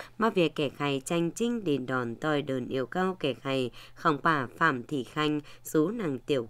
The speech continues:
khu Hương Sằng, thị trấn Nông Trương Mộc Châu. Đơn không bà Lê Thị Sợi, đại bà Phạm Thị Khanh, nhàn phòng quyên.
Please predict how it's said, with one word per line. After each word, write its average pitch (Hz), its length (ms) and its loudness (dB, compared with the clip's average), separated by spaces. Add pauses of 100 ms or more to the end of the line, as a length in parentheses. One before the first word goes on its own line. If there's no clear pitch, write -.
khu 131 280 0
Hương 202 220 -2
Sằng, 170 340 -2 (220)
thị 147 140 0
trấn 156 400 -2
Nông 123 220 -2
Trương 196 240 -2
Mộc 147 140 -4
Châu. 131 320 2 (560)
Đơn 160 240 6
không 151 300 -2
bà 151 220 0
Lê 151 220 0
Thị 151 160 -4
Sợi, 151 360 0 (240)
đại 165 120 2
bà 143 380 0 (140)
Phạm 143 320 6
Thị 151 200 0
Khanh, 151 440 0
nhàn 160 300 2
phòng 131 120 -4
quyên. 185 340 2